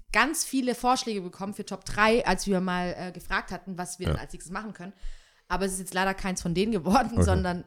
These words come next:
Speaker 1: eins von mir. Und es waren, äh, eigentlich ha-, wollte ich so Zero to a Hundred nur nennen, aber
Speaker 2: Mhm.
Speaker 1: es war so Dinge, die einen zum Austicken bringen.
Speaker 2: Genau. Also
Speaker 1: So.
Speaker 2: ich hab, ich, ja.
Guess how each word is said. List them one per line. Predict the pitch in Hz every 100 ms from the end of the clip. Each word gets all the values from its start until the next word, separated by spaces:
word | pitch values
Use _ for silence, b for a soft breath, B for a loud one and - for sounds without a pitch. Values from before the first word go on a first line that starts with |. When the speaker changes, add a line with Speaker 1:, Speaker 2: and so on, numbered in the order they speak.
| _
Speaker 1:
eins | - 208 - - _ _ _
von | - 202
mir. | 196 226 269 -
Und | 220
es | 214 208
waren, | 202 208 208
äh, | 202 202 294 294 - - - - - - -
eigentlich | 226 226 226
ha-, |
wollte | 226 208
ich | -
so | 208
Zero | 170 233 220
to | 220 180
a | 156
Hundred | 233 233 233
nur | 233
nennen, | 233 247 -
aber | 175 180 175
Speaker 2:
Mhm. | 175
Speaker 1:
es | 185
war | 180
so | 165 - -
Dinge, | 247 254 214
die | 190 202 - - _ -
einen | 175 180
zum | - 180
Austicken | 165 170 - 165 143
bringen. | - 123 120 - _ -
Speaker 2:
Genau. | 92 76 - _ _ _ -
Also | 92
Speaker 1:
So. | 95
Speaker 2:
ich |
hab, | 107 - -
ich, | 98 87 - - _ _ -
ja. | 76